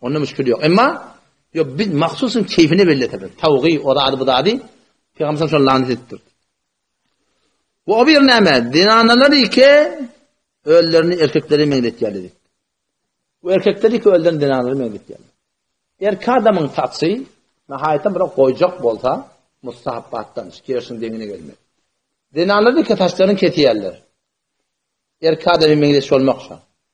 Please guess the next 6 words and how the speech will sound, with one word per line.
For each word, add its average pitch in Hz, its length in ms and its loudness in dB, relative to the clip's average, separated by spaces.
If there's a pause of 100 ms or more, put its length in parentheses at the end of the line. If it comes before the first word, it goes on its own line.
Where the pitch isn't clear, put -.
(960)
Ya 170 180 2
dinanalar 208 360 4
iki 214 160 0
gelip 226 280 2
karşına 185 400 2
alıyor. 139 320 2